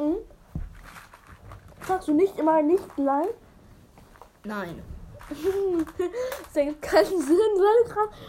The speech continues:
Speaker 1: weil, hä? Das hat keinen Sinn ergeben, weil du grad gesagt hast, weil ich nochmal nicht gesagt hab,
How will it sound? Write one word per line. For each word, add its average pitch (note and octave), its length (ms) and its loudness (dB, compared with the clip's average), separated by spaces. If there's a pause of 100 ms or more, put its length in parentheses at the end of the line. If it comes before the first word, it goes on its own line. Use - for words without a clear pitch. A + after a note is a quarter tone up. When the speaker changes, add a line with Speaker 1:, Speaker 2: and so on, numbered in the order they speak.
(120)
Speaker 1:
weil, D4 180 4
hä? D4+ 240 4 (3750)
Das C#4 220 0
hat F#4+ 180 4
keinen D4+ 240 4
Sinn G4+ 120 8
ergeben, E4 420 4
weil D#4+ 140 2
du F#4+ 40 0
grad E4+ 300 0
gesagt D#4+ 460 -2
hast, G4+ 120 -8
weil D4+ 140 4
ich D4+ 80 2
nochmal D#4 320 -2
nicht F4 320 -2
gesagt A#3 400 -2
hab, D4 120 -2